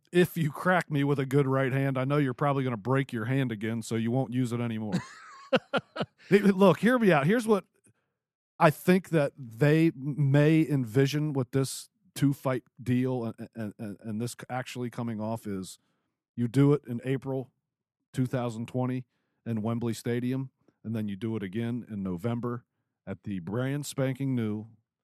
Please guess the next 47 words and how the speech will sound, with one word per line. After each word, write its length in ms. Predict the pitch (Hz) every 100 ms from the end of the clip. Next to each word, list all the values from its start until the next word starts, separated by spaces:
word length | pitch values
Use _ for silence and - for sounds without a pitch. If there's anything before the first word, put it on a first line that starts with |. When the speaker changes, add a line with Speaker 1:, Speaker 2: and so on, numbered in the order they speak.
| _ -
Speaker 1:
outdoor 640 | 131 135 135 135 139 139 _ _
stadium 580 | - - 123 113 110 110
in 100 | 123
Las 320 | 127 123 135 -
Vegas. 520 | 123 110 113 - - _ _ _ _
You 60 | 110
know, 240 | 101 101 -
w-, 160 | 95 110
whether 540 | 120 131 123 120 104 -
who 200 | 170 190
wins 480 | 175 160 165 170 135
or 80 | 131
whatever, 500 | 139 143 131 110 101 _ _ _ -
the, 180 | 123 123
I'm 140 | 131
sure 560 | 123 - 160 160 160 147
the 220 | 123 123
second 420 | - 151 143 127
fight 220 | - 131
is 100 | 117
gonna 220 | 107 127 113
have 240 | 123 117
a 260 | 110 104 98 _ _ _
stipulation 640 | - 143 127 127 127 -
where 240 | 113 110 92
this 200 | 98 123
fight, 260 | - 131 117
that 220 | 131 131
fight 260 | - 127 -
will 80 | 120
be 160 | 117
in 80 | 113
America. 400 | 98 101 82 -
Speaker 2:
At 120 | - 139
the 100 | 127
Raiders 380 | 135 135 135
Stadium? 380 | - 147 147 151
Speaker 1:
Yeah, 200 | 233 139
at 100 | 117
the, 140 | 160 156
at 120 | 165
the 80 | 165
Raiders' 340 | 208 214 185
new 220 | 170 170
outdoor 300 | 139 147 139
Speaker 2:
Dude, 100 | 151
Speaker 1:
stadium. 160 | 135 135